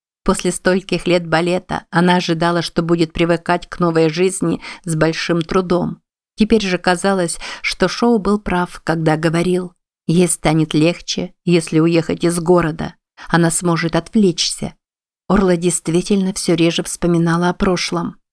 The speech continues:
Следы птиц на снегу были исключением. Ее окружало меньше ярких огней, под которыми хотелось остановиться.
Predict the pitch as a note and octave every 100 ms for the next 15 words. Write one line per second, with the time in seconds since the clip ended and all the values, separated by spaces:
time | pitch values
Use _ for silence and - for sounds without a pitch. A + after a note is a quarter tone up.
0 | _ - - - F3 E3 E3 - - F3+
1 | - F3 - F3 F3+ E3 D#3+ E3+ E3+ -
2 | F3 - G3 F3 D#3+ D#3+ D#3+ _ _ -
3 | F3+ E3+ E3 F3 E3 F3+ E3+ E3 E3+ F3
4 | - E3+ E3+ E3 F3 E3 E3 E3 E3+ F3+
5 | F#3 - - - - D#3+ F3 F3 E3 D#3
6 | E3+ D#3+ E3 D#3+ - D3 - E3+ F3 E3+
7 | D#3+ - D3+